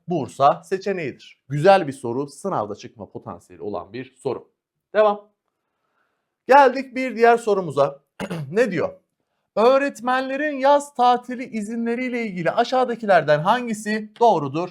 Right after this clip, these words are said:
demiş. Yaz tatili izinlerine gel bakalım. Adana.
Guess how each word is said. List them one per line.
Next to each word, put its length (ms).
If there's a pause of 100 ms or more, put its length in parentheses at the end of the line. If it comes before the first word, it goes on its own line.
(120)
demiş. 500 (420)
Yaz 300
tatili 400
izinlerine 680
gel 200
bakalım. 320 (420)
Adana. 400